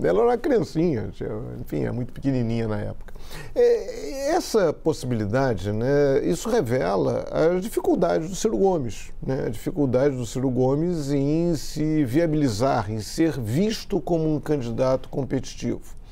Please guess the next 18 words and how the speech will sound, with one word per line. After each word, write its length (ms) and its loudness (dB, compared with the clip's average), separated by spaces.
Né? 420 0
Ele 460 2
optou 380 -2
por 140 -2
uma 180 2
linha 260 2
muito 300 0
arriscada, 720 0
ele 120 -2
ficou 580 0
muito 360 2
irritado, 760 0
porque 240 -8
em 100 -2
dois 200 0
mil 160 2
e 20 -2
dezoito, 600 0